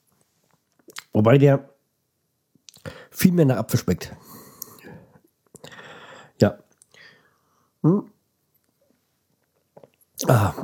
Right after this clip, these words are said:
das soweit zum Apfelwein. Und ich bin, bin echt beneid-, äh, bereue es nicht, dass ich mir diese Arbeit gemacht habe mit dem Apfelwein.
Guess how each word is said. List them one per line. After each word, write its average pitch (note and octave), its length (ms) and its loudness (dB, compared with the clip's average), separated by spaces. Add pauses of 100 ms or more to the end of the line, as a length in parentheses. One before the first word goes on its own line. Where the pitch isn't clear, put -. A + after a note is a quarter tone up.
(120)
das C#3+ 200 2
soweit C3 260 4 (1160)
zum C3+ 200 4
Apfelwein. C3 380 2 (960)
Und C#3+ 160 6
ich - 80 -12
bin, B2 180 4
bin C3+ 260 2
echt - 300 0 (320)
beneid-, C3 420 4
äh, A2+ 220 4 (1500)
bereue D#3+ 380 6
es - 160 2
nicht, D#3+ 240 2
dass C#3 140 6
ich - 60 -10
mir B2 60 2
diese B2 260 2
Arbeit G#2 280 0
gemacht F2 300 -4
habe - 140 -8 (440)
mit A2 100 2
dem - 40 0
Apfelwein. - 400 -4